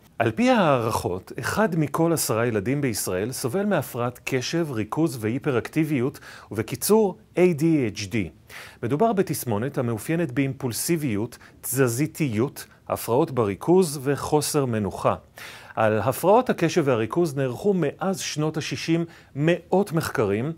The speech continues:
אף אחד מהם לא הוכיח שמזון משפיע בדרך כלשהי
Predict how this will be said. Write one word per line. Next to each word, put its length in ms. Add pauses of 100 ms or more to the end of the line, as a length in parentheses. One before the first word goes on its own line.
(300)
אף 220
אחד 280
מהם 220
לא 80
הוכיח 600
שמזון 840 (300)
משפיע 460
בדרך 400
כלשהי 480